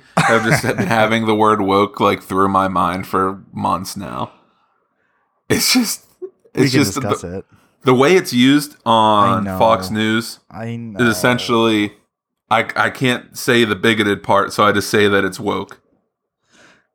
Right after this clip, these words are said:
Speaker 2: See, no. Ugh, I thought we were gonna agree for one
Speaker 1: <laughs> What do you
Speaker 2: second.
Speaker 1: mean? Wha-, okay, what's your,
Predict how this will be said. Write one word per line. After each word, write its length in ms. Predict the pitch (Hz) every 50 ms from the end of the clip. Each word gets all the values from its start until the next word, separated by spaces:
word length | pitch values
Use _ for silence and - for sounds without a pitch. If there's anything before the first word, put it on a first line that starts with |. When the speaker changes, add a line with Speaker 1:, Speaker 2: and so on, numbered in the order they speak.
| _ _ _ _ _ _ _ _ _ _
Speaker 2:
See, 460 | - - - - 202 196 185 190 180 -
no. 840 | - 175 180 180 180 175 175 170 160 156 151 143 139 131 127 135 - -
Ugh, 420 | 190 202 196 185 170 147 170 - -
I 80 | 180
thought 260 | 165 - - 214 190 175
we 60 | 165
were 60 | 156
gonna 200 | 147 147 143 139
agree 260 | 135 131 127 135 131 123
for 160 | - 143 139
one 300 | 135 135 143 143 143 139
Speaker 1:
<laughs> 120 | - -
What 240 | - 107 427 427 -
do 60 | 330
you 100 | 339 349
Speaker 2:
second. 300 | 370 381 370 349 262 190
Speaker 1:
mean? 100 | 151 139
Wha-, 160 | 151 180 180 -
okay, 260 | 147 131 127 117 117
what's 200 | 127 139 131 113
your, 120 | 139 139